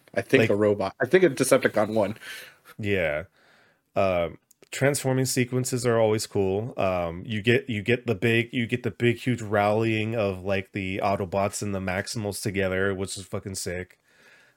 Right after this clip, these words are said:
Speaker 2: Um, you get, you get the, uh, the tag, you get the rallying cries, you know, Autobots roll out, Maximals maximize, and it's like, "Oh, let's fucking go."
Speaker 1: Oh, nice.
Speaker 2: Like, what, like,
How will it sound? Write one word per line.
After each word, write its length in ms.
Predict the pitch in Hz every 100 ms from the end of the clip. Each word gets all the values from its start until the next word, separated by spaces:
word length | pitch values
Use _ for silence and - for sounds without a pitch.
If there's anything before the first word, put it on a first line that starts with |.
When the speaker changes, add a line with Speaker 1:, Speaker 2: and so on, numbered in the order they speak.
| _ -
Speaker 2:
Um, 400 | 85 80 80 90
you 140 | 95
get, 340 | 107 120 - - - _
you 140 | 98 95
get 240 | 104 104
the, 280 | 107 98 101
uh, 120 | 101
the 140 | 92
tag, 400 | 95 123 104 110
you 160 | 120 90
get 180 | 98 -
the 320 | 98 90 90
rallying 460 | 104 104 104 101 98
cries, 680 | - 98 95 92 95 95
you 120 | 107 90
know, 200 | 87 90
Autobots 540 | 95 95 92 90 -
roll 240 | 104 98
out, 180 | 95 95
Maximals 540 | 95 98 - 95 98 90
maximize, 880 | 101 104 - 101 98 95 98 107
and 100 | 113
it's 140 | 98 87
like, 100 | 101
"Oh, 200 | 147 233
let's 160 | 294 147
fucking 320 | 165 170 143
go." 500 | 113 160 151 131 107 - - - -
Speaker 1:
Oh, 140 | 90 87
nice. 580 | 92 92 87 - - - - _ -
Speaker 2:
Like, 240 | 123 131
what, 280 | 143 - -
like, 340 | 139 135 123